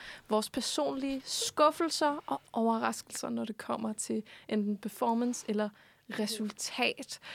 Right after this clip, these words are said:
Og hvis vi bare starter i den negative ende med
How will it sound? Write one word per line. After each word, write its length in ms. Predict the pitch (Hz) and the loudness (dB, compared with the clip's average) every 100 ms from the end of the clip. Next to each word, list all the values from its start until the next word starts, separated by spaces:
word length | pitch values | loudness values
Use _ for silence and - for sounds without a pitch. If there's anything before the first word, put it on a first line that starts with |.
| - - | -12 2
Og 140 | 220 | 4
hvis 240 | 208 220 - | 6 4 2
vi 80 | 240 | 6
bare 220 | 233 254 | 6 6
starter 300 | - 269 277 | 6 6 6
i 100 | 277 | 6
den 160 | 269 277 | 4 4
negative 500 | 285 294 - 302 254 | 4 4 2 4 6
ende 320 | 269 294 - 247 | 4 2 2 4
med 240 | 247 | 6